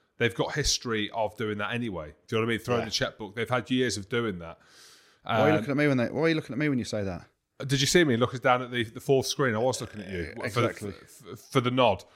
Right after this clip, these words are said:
Speaker 1: London Irish could be in trouble as well. And in that sense, it's a massive win for them. There's obviously no relegation, but in the sense of my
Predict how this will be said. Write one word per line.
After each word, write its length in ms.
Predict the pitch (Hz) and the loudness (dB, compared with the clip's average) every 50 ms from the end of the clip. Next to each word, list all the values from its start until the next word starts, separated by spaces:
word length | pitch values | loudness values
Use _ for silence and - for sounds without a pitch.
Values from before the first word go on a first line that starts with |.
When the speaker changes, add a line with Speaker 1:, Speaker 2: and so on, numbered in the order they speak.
| _ _ _ _ _ _ - | _ _ _ _ _ _ 2
Speaker 1:
London 340 | 151 151 160 156 156 151 | 6 6 8 8 6 6
Irish 540 | 151 147 156 156 160 165 160 139 - - - | 6 8 6 6 4 2 2 2 0 0 0
could 180 | - - 139 117 | -2 -2 -2 2
be 120 | 143 139 | 2 0
in 60 | 135 127 | 0 0
trouble 260 | - 143 123 131 131 | -4 -6 -4 -4 -4
as 140 | 123 113 123 | -6 -4 -2
well. 340 | 135 139 151 151 139 131 - _ _ _ _ - | 0 0 0 0 -2 -6 -16 _ _ _ _ -8
And 520 | - 127 117 117 117 117 117 107 107 - - - - - _ _ _ _ _ _ - | -4 -2 -2 -2 -2 -4 -8 -10 -14 -12 -10 -8 -10 -10 _ _ _ _ _ _ 4
in 240 | 147 143 143 139 131 | 4 4 4 6 6
that 300 | 151 165 175 - - - | 6 6 6 4 -4 -8
sense, 720 | - - - 104 80 80 80 90 - - - - - - _ _ _ _ _ _ | -6 -6 -6 -6 -8 -10 -14 -14 -8 -6 -6 -6 -6 -8 _ _ _ _ _ _
it's 160 | - 123 - | 4 6 6
a 20 | 127 | 6
massive 300 | 131 123 - - 113 104 | 4 2 2 0 -4 -6
win 140 | 120 113 - | -6 -6 -8
for 120 | - 98 | -10 -12
them. 140 | 90 82 78 87 | -14 -14 -8 -2
There's 140 | 120 127 151 | 4 8 8
obviously 240 | 165 139 120 139 139 | 8 8 6 2 4
no 100 | 127 127 | 2 2
relegation, 480 | 123 117 117 107 117 120 110 - 104 98 | 2 0 -2 -2 -2 -2 -2 -4 -6 -6
but 100 | 127 120 | -8 -8
in 80 | 123 | -6
the 80 | 117 113 | -2 0
sense 480 | - - 160 143 139 139 - - - | 2 6 6 6 6 4 0 -4 -2
of 400 | 143 120 110 104 104 95 - - _ _ _ _ _ _ _ - | -2 -2 -2 -4 -6 -8 -14 -18 _ _ _ _ _ _ _ 4
my 300 | 123 131 135 135 135 | 8 10 10 10 8